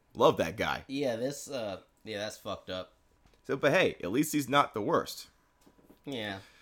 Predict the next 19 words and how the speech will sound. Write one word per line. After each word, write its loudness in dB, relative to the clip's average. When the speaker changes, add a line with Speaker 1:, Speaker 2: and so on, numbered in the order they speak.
Speaker 1:
There's 2
four 2
players 4
that 4
have 6
a 2
ninety-nine 2
rating, 2
who 4
are 0
Aaron 4
Donald, 4
DeAndre 2
Hopkins, 2
Khalil 2
Mack, 4
and -2
Bobby 4
Wagner. 2